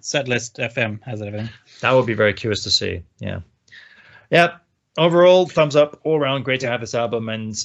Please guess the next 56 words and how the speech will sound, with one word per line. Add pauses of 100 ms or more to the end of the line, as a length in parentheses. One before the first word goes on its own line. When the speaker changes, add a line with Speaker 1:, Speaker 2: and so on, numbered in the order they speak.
(220)
Speaker 2:
can't
stop
listening.
I,
I,
I'm
always
happy
to
listen
to
it
too.
It's
not
one
of
these
Speaker 1:
So
Speaker 2:
albums
Speaker 1:
you,
Speaker 2:
where
it'd
be
Speaker 1:
so
you
Speaker 2:
like,
Speaker 1:
say
it's,
it's
Speaker 2:
uh,
Speaker 1:
up
there? (880)
You'd
say
it's
up
there,
the
album? (340)
Speaker 2:
Yeah,
massively
up
there. (500)
I
think
because
it's
more,
it's
just
more
varied
and
has
more,